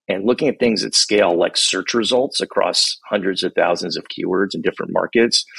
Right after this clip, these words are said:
you can't just get a data dump from S E M Rush. Um, you need to, like, actually have systems in place to kind of look at that stuff at scale and be able to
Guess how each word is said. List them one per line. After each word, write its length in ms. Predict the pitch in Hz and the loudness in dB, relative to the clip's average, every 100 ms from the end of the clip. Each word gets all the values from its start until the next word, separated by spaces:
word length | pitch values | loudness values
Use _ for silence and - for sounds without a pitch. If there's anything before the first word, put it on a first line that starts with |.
| - - _ _ - | -12 -12 _ _ -4
you 120 | 107 | -2
can't 300 | 104 160 160 | 0 2 2
just 260 | - 135 - _ _ - _ _ _ - | 4 2 0 _ _ -20 _ _ _ 2
get 180 | 117 107 | 4 4
a 140 | 92 - | 2 2
data 280 | 95 98 92 | 2 4 2
dump 320 | 95 92 - | 2 0 -2
from 220 | 87 90 | -2 0
S 180 | 85 - | 0 0
E 60 | |
M 160 | 85 80 | -4 -2
Rush. 480 | 82 80 - - - _ | 0 0 0 -2 -8 _
Um, 320 | 82 80 80 - _ _ - | 0 2 0 -10 _ _ -6
you 140 | 90 | -4
need 220 | 95 120 107 | 2 2 2
to, 100 | 101 | 2
like, 320 | 90 87 - 95 | 2 2 -4 -6
actually 260 | - 92 | -2 -2
have 220 | - 95 | 0 -2
systems 480 | - 98 - 107 90 | -2 -4 -2 -2 -2
in 140 | 87 85 | -4 -2
place 480 | 87 87 85 - - - - _ - | 2 2 2 -2 -8 -20 -20 _ -6
to 100 | 120 | -4
kind 240 | - 98 | 0 2
of 100 | 90 | 2
look 260 | 95 104 107 | 2 0 0
at 100 | - | 2
that 120 | 98 | 2
stuff 300 | - 87 78 | 2 0 0
at 260 | - 82 - | -2 -2 -2
scale 460 | - 107 101 87 | 0 2 4 4
and 100 | 85 | 0
be 180 | 85 87 | -2 -2
able 260 | 87 85 92 | -2 -2 -4
to 400 | - 87 85 | -2 0 0